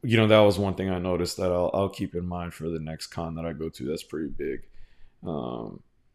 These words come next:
and I will say that it, it, you know, it didn't seem like there was a particular drop off in,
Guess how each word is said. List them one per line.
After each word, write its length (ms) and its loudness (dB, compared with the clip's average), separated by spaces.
and 160 8
I 100 8
will 260 10
say 360 4
that 420 4
it, 140 4
it, 200 2
you 180 2
know, 120 2
it 80 -2
didn't 240 2
seem 340 0
like 240 0
there 320 0
was 260 0
a 220 0
particular 680 2
drop 480 4
off 400 -2
in, 400 -16